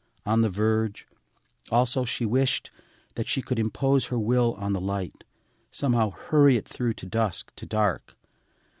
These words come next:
The streets were darker earlier than usual because of the cloud cover, this feeling must have largely been shyness, perhaps her wanting more to be touched than seen.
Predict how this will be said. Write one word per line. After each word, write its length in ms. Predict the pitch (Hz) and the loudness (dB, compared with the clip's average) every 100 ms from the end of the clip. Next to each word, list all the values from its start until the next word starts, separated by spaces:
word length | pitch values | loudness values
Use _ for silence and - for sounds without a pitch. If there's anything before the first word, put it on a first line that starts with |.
| _ _ _ | _ _ _
The 80 | - | -4
streets 400 | - 147 151 - | 2 4 4 2
were 100 | 123 | -2
darker 540 | 107 123 127 131 120 - | 4 4 2 -2 -6 -4
earlier 380 | 110 123 120 117 | 2 2 4 2
than 160 | 104 104 | 2 2
usual 520 | 107 113 92 73 - _ | 2 0 -4 -6 -10 _
because 280 | - - 95 | -10 -6 -6
of 80 | 92 | -6
the 80 | - | -8
cloud 340 | - 110 107 | -4 -4 -4
cover, 360 | - 80 78 - _ _ _ _ _ 120 | -6 -8 -8 -14 _ _ _ _ _ -4
this 160 | 123 | -4
feeling 400 | - 135 123 104 | -2 0 2 2
must 220 | 98 95 | 0 -2
have 120 | 104 95 | -6 -4
largely 440 | 101 107 - 101 | -2 -2 -2 -4
been 180 | 90 87 | -4 -4
shyness, 640 | - 113 110 87 76 - _ _ _ _ | -4 -2 -2 -4 -8 -14 _ _ _ _
perhaps 400 | - 98 113 - | -8 -4 -4 -4
her 100 | 123 | -4
wanting 380 | 110 110 101 101 | -2 -2 -2 -2
more 180 | 98 98 | -2 -4
to 80 | |
be 140 | 87 87 | -6 -10
touched 560 | - 117 104 - - - | -8 -6 -6 -12 -20 -16
than 180 | - 85 | -8 -6
seen. 540 | - - 110 90 80 | -6 -4 -2 -4 -6